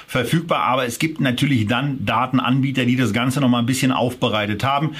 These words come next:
Wir haben hier auf Fondsweb zugegriffen, wo dieser Fonds dann eben auf neunzehnhundertachtundneunzig zurückgerechnet tausendsechshunderteinundzwanzig Prozent zugelegt hat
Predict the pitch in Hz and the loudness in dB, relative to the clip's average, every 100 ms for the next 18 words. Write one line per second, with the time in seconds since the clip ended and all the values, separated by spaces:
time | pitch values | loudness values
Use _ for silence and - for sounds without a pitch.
0 | - - - 135 131 131 135 127 127 113 | -12 -6 -2 0 2 2 2 0 0 -2
1 | 110 - - 143 139 131 120 - 120 139 | -2 -6 -4 0 2 0 -2 -8 0 2
2 | 127 120 127 127 131 117 101 139 165 120 | 2 2 0 0 0 2 2 2 2 2
3 | 127 139 135 127 - 135 131 127 120 127 | 0 2 0 -2 0 0 2 2 0 0
4 | - 135 131 131 117 120 117 120 123 127 | 0 2 2 0 0 2 2 2 2 0
5 | 117 135 - 127 120 131 131 131 - 127 | 0 -2 0 2 4 2 2 0 0 2
6 | 117 131 143 131 131 117 131 127 - - | 2 2 0 0 0 2 0 0 -8 -10
7 | - - 151 160 151 170 - - 107 147 | -10 -4 0 2 2 -2 -4 -2 0 0
8 | 151 - 151 147 151 - 139 147 143 131 | 0 0 2 2 0 -2 0 2 0 0
9 | 131 127 123 117 - 113 107 151 151 147 | 2 2 2 -2 -2 -4 0 0 0 -2
10 | - - - - 170 143 135 131 127 131 | -8 -12 -10 -2 0 2 2 2 0 -2
11 | 160 - | -4 -8